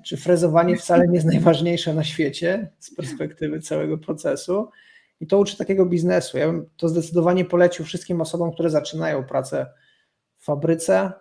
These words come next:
jakościowcom też, inżynierom procesu, technologom, żeby zrozumieć cały ten ciąg,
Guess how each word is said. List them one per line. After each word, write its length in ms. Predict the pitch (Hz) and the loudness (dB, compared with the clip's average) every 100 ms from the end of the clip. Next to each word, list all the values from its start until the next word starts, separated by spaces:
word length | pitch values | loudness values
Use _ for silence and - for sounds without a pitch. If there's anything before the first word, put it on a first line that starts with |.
| - | -6
jakościowcom 840 | 147 143 131 - 160 160 180 160 | -4 -4 -6 -2 -2 -2 -8 -6
też, 520 | 170 160 156 - - 143 | -2 0 0 -2 -4 -8
inżynierom 680 | 143 143 143 143 143 139 131 | -8 -6 -4 -4 -4 -8 -10
procesu, 480 | 143 135 165 160 165 | -10 -4 -4 -4 -8
technologom, 580 | 147 - 151 156 151 | -12 -6 -2 -2 -2
żeby 180 | 151 151 | -6 -4
zrozumieć 440 | 151 160 185 165 - | -2 0 0 0 0
cały 220 | 165 156 | 0 0
ten 200 | 156 147 | -4 -8
ciąg, 360 | - 151 127 | -4 -4 -6